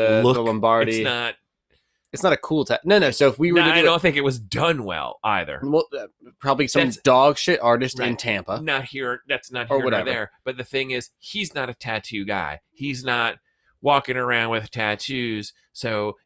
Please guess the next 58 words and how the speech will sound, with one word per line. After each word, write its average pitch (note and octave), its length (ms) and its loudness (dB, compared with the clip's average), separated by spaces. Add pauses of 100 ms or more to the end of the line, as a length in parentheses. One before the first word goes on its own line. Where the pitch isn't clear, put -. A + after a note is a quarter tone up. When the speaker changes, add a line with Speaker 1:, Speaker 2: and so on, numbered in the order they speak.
(100)
Speaker 2:
is A#2+ 160 -4
a A2+ 60 -8
tattoo B2+ 580 -6
bet A2+ 300 -4
for G#2 320 -2
a A2 60 -4
guy A2 260 0
like G2 280 -2
that A2 440 -2 (240)
a - 140 -18
good A3 160 0
idea? E2 560 -4 (420)
Speaker 1:
Oh, C3 140 4
no. G2 400 -4 (140)
No, B2+ 160 0
no. A#2 220 -2
So C3 200 0
for C3+ 120 0
the C3 120 2
lay C3+ 240 2
person, D3 560 -4
like, A2+ 200 -2 (120)
so - 240 -4
my E3+ 220 0
dad A2 300 -2
to G#2+ 60 -6
do F#3 60 2
Speaker 2:
Don't G#3 100 2
Speaker 1:
a - 40 -8
Speaker 2:
go G3+ 160 2
Speaker 1:
tattoo - 80 -8
Speaker 2:
fucking C3+ 300 -2
Speaker 1:
pair. G#2+ 100 -4
Speaker 2:
getting A2+ 240 -6
tattooed. A#2 760 -8
Speaker 1:
Like, C3 140 -4
my E3+ 160 -4
dad D3+ 260 -2
is B2+ 180 -4
an A#2 80 -6
artist, G#2+ 360 -10
but G#2+ 80 -8
he G2+ 40 -6
doesn't G2+ 140 -8
have F#2 120 -12
tattoos. - 640 -12
I B2+ 80 0
wouldn't B2 280 -4
put G#2 160 -6
him G#2+ 200 -8
in E2+ 80 -10
a D#2+ 60 -18
tattoo - 420 -10
bet. G2 160 -10
He B2+ 80 -8
doesn't C#3+ 160 -8
have D3+ 180 -4
any. D#2 240 -10